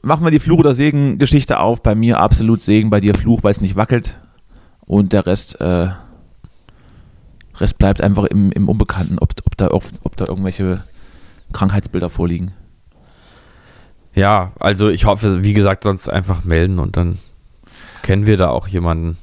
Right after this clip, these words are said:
Speaker 1: Ich würde, ich würde dir auch persönlich anbieten, Justus, dass du mich nach der Sendung anrufst und ich dir zeige, wie der Hintergrund wackelt.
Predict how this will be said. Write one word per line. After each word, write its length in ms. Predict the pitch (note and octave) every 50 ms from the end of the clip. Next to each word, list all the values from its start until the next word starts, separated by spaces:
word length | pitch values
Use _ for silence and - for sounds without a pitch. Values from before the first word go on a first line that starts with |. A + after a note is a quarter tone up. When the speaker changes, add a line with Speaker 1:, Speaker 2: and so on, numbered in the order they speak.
| - -
Speaker 1:
Ich 160 | A#2 G2+ G#2
würde, 220 | A#2+ B2 B2+ B2 G2+
ich 140 | - G#2 -
würde 160 | A#2+ B2 B2 A2
dir 360 | F#2+ - A#2+ C3+ C#3 C3+ A#2+ -
auch 160 | D2 G#2 -
persönlich 400 | - A2+ A2 A#2 B2+ B2+ A#2+ -
anbieten, 320 | - A#2+ C3 A#2 A#2 G2+ G#2+
Justus, 300 | G#2+ A2 - - G#2+ -
dass 140 | - G#2 -
du 80 | - G#2
mich 120 | G2+ F#2
nach 120 | G2 G2
der 100 | - G2+
Sendung 280 | F#2+ G2 G2 G2+ G2 -
anrufst 500 | - F#2+ G#2 G#2+ F#2+ F#2 G2 - - -
und 120 | F2 -
ich 100 | F#2 E2+
dir 140 | - - - -
zeige, 540 | - - - F2 G#2+ G#2+ G2 F#2+ G2+ G#2 - - - - - - - - - - - - - - - -
wie 260 | - F2+ F#2 F2+ F#2
der 100 | F#2+ G2
Hintergrund 440 | A2 F2+ F#2 F2+ - - D#2 D2+ -
wackelt. 340 | D2+ - - - - -